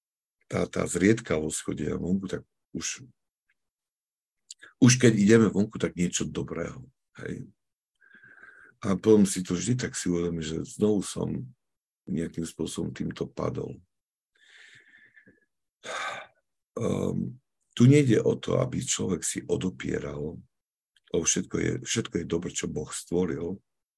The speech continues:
Ak niektoré jedlá majú dobrú chuť, tak tiež je to dané tým, e, že, že, že je to Božie stvorenie. Podstata toho labužnica,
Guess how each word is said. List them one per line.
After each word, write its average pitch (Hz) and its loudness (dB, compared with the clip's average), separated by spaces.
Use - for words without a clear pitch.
Ak 80 -4
niektoré 87 -2
jedlá 85 -2
majú 80 -4
dobrú 90 -2
chuť, - -6
tak 82 -8
tiež 101 4
je - -12
to 76 -10
dané 80 0
tým, 78 -4
e, 95 -4
že, 87 -8
že, 87 -6
že - -6
je 85 -6
to - -8
Božie 87 0
stvorenie. 80 -8
Podstata 120 2
toho 82 -6
labužnica, 85 -2